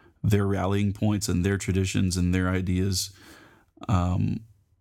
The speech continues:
are, were nefarious, and that's not always the case, y-, you know, when we're talking about someone who, in, in our example, wants to support Chick-fil-A and thinks that,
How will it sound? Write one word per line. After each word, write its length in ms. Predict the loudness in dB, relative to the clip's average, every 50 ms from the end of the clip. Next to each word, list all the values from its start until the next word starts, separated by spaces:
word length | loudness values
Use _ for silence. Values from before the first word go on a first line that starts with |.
| _ -2
are, 120 | 0 0 0
were 240 | 2 0 0 2 2
nefarious, 720 | 0 -2 0 0 2 2 2 0 0 -2 0 0 0 0
and 120 | 2 0
that's 180 | 0 0 0 0
not 140 | 0 -2 0
always 340 | -4 -4 -2 -2 -2 -2 -2
the 100 | -4 -4
case, 560 | -2 0 0 0 0 2 0 0 -2 -4 -6 -12 _ _ _ _ -4
y-, 180 | -4 -4 -2 -2
you 160 | 0 0 2
know, 100 | 2 0
when 120 | 0 0 0
we're 100 | 0 2
talking 220 | 0 0 0 0
about 120 | -2 -2 -2
someone 260 | 0 0 0 0 0
who, 200 | 0 -2 -2 -4 -6 -10 -16 -20 _ _ _ _ _ _ _ _ _ _ _ _ _ _ _ -4
in, 80 | -2 -2 0 0
in 80 | 0 0
our 120 | 0 0
example, 460 | -2 -2 -2 -2 -2 -2 -2 -4 -2
wants 200 | -2 -2 -2 -2
to 60 | -2 -2
support 380 | -2 -2 -2 -2 -2 -4 -2
Chick-fil-A 420 | -2 -2 -2 -2 -2 -2 -2 0 -2
and 160 | -2 -2 -2
thinks 240 | -2 -2 -2 -2 -4
that, 180 | -4 -4 -6